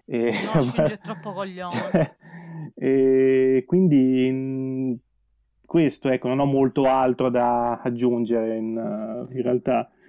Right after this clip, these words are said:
Speaker 1: Solo queste, queste due cose. Poi lei magari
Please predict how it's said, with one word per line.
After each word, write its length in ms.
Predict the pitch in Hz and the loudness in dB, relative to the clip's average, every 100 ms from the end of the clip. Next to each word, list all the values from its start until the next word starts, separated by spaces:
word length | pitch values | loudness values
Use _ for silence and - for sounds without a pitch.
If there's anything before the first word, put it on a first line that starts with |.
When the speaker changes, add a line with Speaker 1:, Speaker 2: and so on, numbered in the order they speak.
| _ | _
Speaker 1:
Solo 240 | - 156 147 | -2 0 2
queste, 960 | 156 - 151 143 143 143 139 139 135 - | 0 0 -2 0 0 0 0 0 0 -2
queste 100 | 135 | 0
due 160 | 175 | 0
cose. 380 | 156 131 147 123 | 2 2 2 0
Poi 160 | 147 147 | 2 2
lei 100 | 151 | 2
magari 320 | 131 156 | 2 2